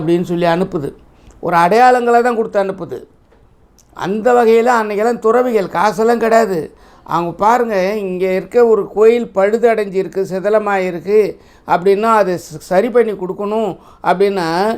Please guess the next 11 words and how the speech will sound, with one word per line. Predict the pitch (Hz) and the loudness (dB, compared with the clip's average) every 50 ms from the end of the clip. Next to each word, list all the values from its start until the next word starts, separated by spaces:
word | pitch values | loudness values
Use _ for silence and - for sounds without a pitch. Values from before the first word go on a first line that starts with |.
| - - - _ _ _ | -8 -12 -20 _ _ _
பல்லவ | - 156 175 196 220 247 254 | -2 0 2 4 4 4 2
நாட்டுல | 240 240 233 202 233 233 220 | 2 2 0 0 0 0 0
எவனுக்கும் | 208 214 214 214 226 226 214 | 0 -2 -2 -2 -2 -2 -2
அந்த | 202 - | -4 -8
புண்ணியம் | - 196 202 208 202 196 185 175 | -8 -10 -8 -6 -4 -4 -4 -4
வரல. | 160 165 160 156 170 190 247 277 - _ _ _ _ _ _ _ _ _ _ _ _ - | -4 -4 -4 -4 -4 -4 -4 -8 -12 _ _ _ _ _ _ _ _ _ _ _ _ -8
இது | 175 180 202 208 208 208 202 185 - - | -2 2 4 4 4 4 2 0 -4 -4
ந-, | 180 190 202 208 202 202 196 | -2 0 2 2 2 2 0
தொண்டை | 202 190 208 214 233 247 240 | 0 0 0 2 4 4 4
நாடு, | 226 220 208 196 170 170 156 - - - - | 4 2 -2 -2 -4 -6 -10 -14 -18 -20 -20
இந்த | - 175 175 185 190 | -20 -14 -8 -6 -6